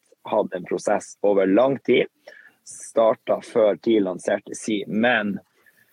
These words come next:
da får du rekke opp hånda og tenke, «Faen heller, de var før oss.» For det, det som, det som skjer nå, og det skrev jeg på Twitter også, det er jo at det er jo egentlig en jævla fin drakt som lanseres av Glimt,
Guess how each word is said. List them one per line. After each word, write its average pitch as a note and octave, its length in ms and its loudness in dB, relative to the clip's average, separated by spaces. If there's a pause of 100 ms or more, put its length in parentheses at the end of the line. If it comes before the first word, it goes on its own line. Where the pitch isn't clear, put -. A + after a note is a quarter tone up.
(640)
da B2+ 200 4
får A2+ 240 2
du A2 80 0 (420)
rekke A#2 380 0
opp - 80 -12
hånda G2+ 300 0
og - 80 -14
tenke, - 340 -4 (120)
«Faen G2 360 0
heller, F#2+ 320 0 (220)
de G#2 160 0
var G2 240 0
før G2+ 320 4
oss.» F#2+ 320 0 (420)
For C#3+ 160 0
det, E3+ 140 4 (120)
det F3+ 200 2
som, A#2 240 -6 (500)
det - 160 0
som D3 160 -10
skjer F3+ 340 0
nå, G2 120 -10 (240)
og A#2 120 -4
det B2 100 0
skrev C#3+ 360 0
jeg - 100 -12
på - 140 -10
Twitter - 320 -6
også, A#2+ 160 -2
det D3+ 80 4
er E3+ 60 4
jo B2 100 4
at - 80 -8 (1080)
det C3+ 180 2
er F3+ 80 4
jo F3 80 2
egentlig C3 240 0
en A2 80 2
jævla C3 260 0
fin B2 300 -2
drakt - 320 -2
som G#2+ 160 -8
lanseres B2+ 480 -4
av G1+ 100 -2
Glimt, - 380 -6